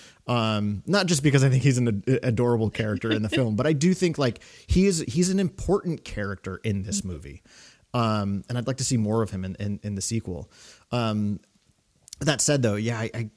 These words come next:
kinda like you're saying, I, I see Jim wanting to hold to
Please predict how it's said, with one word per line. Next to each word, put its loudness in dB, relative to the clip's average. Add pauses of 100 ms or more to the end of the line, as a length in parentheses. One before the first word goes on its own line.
(320)
kinda -2
like 0
you're 0
saying, 0
I, -6
I -6
see -2 (260)
Jim 2 (440)
wanting 2
to 0
hold 2
to 0